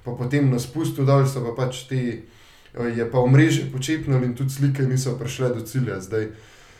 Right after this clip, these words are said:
a bi se dalo to narediti boljše, ne, je težko ugibati, ampak glede na to, pač, ja, brez helikopterja in brez aviona smo konec koncev mi že pred kar nekaj let nazaj, če se spomnite,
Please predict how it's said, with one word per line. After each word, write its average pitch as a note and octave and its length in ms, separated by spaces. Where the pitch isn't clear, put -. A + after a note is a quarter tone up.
a B2+ 80
bi B2 120
se C3 160
dalo D3 220
to C#3+ 180
narediti C#3 360
boljše, D3 420
ne, D3 100
je C3+ 180
težko C3+ 300
ugibati, C#3+ 460
ampak C3+ 380
glede C3 340
na C3+ 120
to, C3+ 180
pač, C3 240
ja, A#2+ 100
brez B2 320
helikopterja B2 640
in A#2 100
brez C3 260
aviona C3 480
smo C3 240
konec C3+ 220
koncev C3 380
mi C3+ 240
že A#2+ 240
pred A#2 300
kar C#3 200
nekaj C#3 280
let C3+ 240
nazaj, B2 360
če - 120
se A#2 120
spomnite, A#2 540